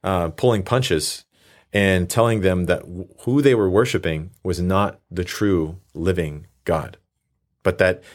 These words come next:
they had fallen f-, they, they had fallen for a lie. They may have started on the right track, and we know with the Hebrew Scriptures,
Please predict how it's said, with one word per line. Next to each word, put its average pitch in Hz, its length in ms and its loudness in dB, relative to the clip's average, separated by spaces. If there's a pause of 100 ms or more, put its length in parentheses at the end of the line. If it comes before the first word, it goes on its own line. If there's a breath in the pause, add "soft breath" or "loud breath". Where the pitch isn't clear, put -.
(120)
they 101 140 4
had 98 140 0
fallen 104 420 0
f-, - 180 -10 (100)
they, 95 260 2
they 101 60 -6
had 95 120 -4
fallen 110 260 0
for 95 120 2
a 90 60 2
lie. 85 400 -2
They 101 140 2
may 117 80 2
have 104 120 2
started 120 460 2
on 123 80 0
the 117 80 2
right 120 180 2
track, 85 440 0 (840)
and 95 120 0
we 92 80 4
know 104 180 4
with 92 160 0
the 87 80 0
Hebrew 107 240 0
Scriptures, 92 640 -2